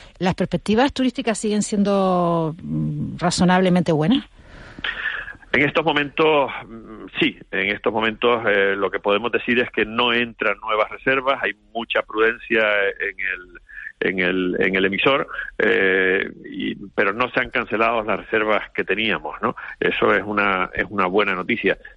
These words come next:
Speaker 2: Todo eso está sujeto, desde luego, a la evolución del conflicto bélico y a que, eh, no salga del, del contexto en el que está en estos momentos y que se vaya reduciendo su impacto incluso dentro de la propia Ucrania, ¿no? Que la guerra,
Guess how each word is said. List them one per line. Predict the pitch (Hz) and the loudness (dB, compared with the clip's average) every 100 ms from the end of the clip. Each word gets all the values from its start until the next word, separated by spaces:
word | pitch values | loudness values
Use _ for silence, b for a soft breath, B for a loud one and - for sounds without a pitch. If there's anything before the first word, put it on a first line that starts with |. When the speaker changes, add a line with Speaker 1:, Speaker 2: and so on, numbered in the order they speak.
| - | -2
Speaker 2:
Todo | 147 156 | 0 2
eso | 156 | 0
está | - 127 | -2 -2
sujeto, | 127 123 127 120 | 0 0 2 2
desde | 107 | 2
luego, | 110 117 | 4 4
a | 110 | 4
la | 101 | 0
evolución | 98 92 - 104 | -2 -6 -8 -8
del | 98 | -6
conflicto | 98 - - 104 | -6 -6 -2 2
bélico | 101 104 107 123 B B B - | 2 2 0 0 B B B -8
y | - | 0
a | 95 | 0
que, | - 98 98 98 90 | 0 2 2 2 0
eh, | 95 95 92 90 - - - | 0 2 2 2 0 -6 -14
no | 104 107 110 | -6 -4 -2
salga | - 110 110 113 110 | -2 0 0 0 0
del, | 98 104 98 98 | -2 -2 -2 -8
del | 92 92 | -6 -6
contexto | - 90 117 110 - | -4 -4 -2 -2 -4
en | 104 | -4
el | 98 | -4
que | - | -6
está | - 104 | -2 -2
en | 98 | -2
estos | - 101 | -4 -4
momentos | 101 101 - | -2 0 0
y | 117 | 0
que | - | -2
se | - | 0
vaya | 98 98 110 | 2 2 2
reduciendo | 113 101 95 - 107 113 | 0 -2 -4 -2 -2 -2
su | - | -8
impacto | 110 - 95 - 98 B B - - | -6 -2 -4 -2 -2 B B -18 -16
incluso | 92 107 101 110 117 B B - | -6 -4 0 0 0 B B -16
dentro | 87 101 92 104 | 0 0 2 2
de | 98 | 2
la | 98 | 2
propia | 110 98 107 | 0 0 0
Ucrania, | 92 110 110 98 87 | 0 0 0 -2 -8
¿no? | 85 107 | -8 -8
Que | 92 | -4
la | 92 | 0
guerra, | 92 95 104 | 0 0 0